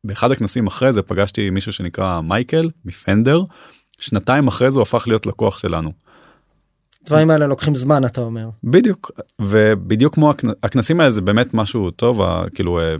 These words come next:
Speaker 1: מיטאפים או הוורקשופים
Speaker 2: כל
Speaker 1: בכלל.
Speaker 2: עוד שאתה מדויק ומגיע לקהל היעד שהוא שלך.
Speaker 1: בדיוק.
Speaker 2: ופה בתוך המיטאפים מסתתר עוד משהו, שקצת עטפנו אותו לפני הפרק, וגם אם שנייה אורזים את זה בכל מה שקשור לסיפור של הפסגון, זה באמת הנושא הזה של להיות, אה,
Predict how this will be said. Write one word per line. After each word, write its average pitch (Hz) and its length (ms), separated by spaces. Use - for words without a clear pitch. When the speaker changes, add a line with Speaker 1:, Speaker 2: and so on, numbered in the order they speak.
Speaker 1:
מיטאפים 98 680
או 85 240
הוורקשופים 98 640
Speaker 2:
כל 92 60
Speaker 1:
בכלל. 147 160
Speaker 2:
עוד 156 120
שאתה 147 260
מדויק 139 540
ומגיע 135 400
לקהל 135 380
היעד 127 240
שהוא 127 140
שלך. - 320
Speaker 1:
בדיוק. 87 360
Speaker 2:
ופה 247 220
בתוך 220 300
המיטאפים 196 380
מסתתר 156 340
עוד 190 180
משהו, 147 680
שקצת 123 680
עטפנו 156 300
אותו 147 140
לפני 135 220
הפרק, 160 340
וגם 139 240
אם 151 80
שנייה 143 220
אורזים 131 360
את 147 60
זה 135 80
בכל 127 240
מה 139 80
שקשור 135 340
לסיפור 135 340
של 170 120
הפסגון, 175 400
זה 135 100
באמת 135 260
הנושא 147 280
הזה 135 200
של 131 200
להיות, 127 400
אה, 120 180